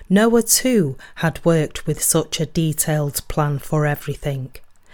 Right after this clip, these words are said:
So while even those who work with God's servants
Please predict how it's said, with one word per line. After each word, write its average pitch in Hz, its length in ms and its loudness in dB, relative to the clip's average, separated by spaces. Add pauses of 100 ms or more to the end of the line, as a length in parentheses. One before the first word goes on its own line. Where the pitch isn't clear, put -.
(240)
So 185 240 4
while 214 420 4
even 214 360 4
those 190 380 4
who 180 140 2
work 175 460 0
with 170 200 -2
God's 170 280 0
servants 170 680 0